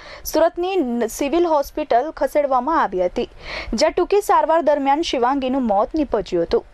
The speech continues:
કૂતરાઓના હુમલાથી શિવાંગીનું મોત થતા સમગ્ર વિસ્તારમાં ચકચાર મચી ગઈ હતી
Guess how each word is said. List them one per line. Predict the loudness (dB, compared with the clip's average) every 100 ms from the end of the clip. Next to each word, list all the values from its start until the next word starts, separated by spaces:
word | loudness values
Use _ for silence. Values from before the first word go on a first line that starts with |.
| -20 -20 -6
કૂતરાઓના | -2 0 0 0 0 0
હુમલાથી | -2 -2 0 0 -2 -6
શિવાંગીનું | -4 -2 -2 0 -2 0 -2
મોત | 0 0 0 -2
થતા | -2 -2 -2 -6 -12 -14 -14 -14 -6
સમગ્ર | 0 2 2 2
વિસ્તારમાં | 0 0 2 2 2 2 2
ચકચાર | 0 -4 0 0 2
મચી | -2 -4 -2
ગઈ | 0 0
હતી | 0 -2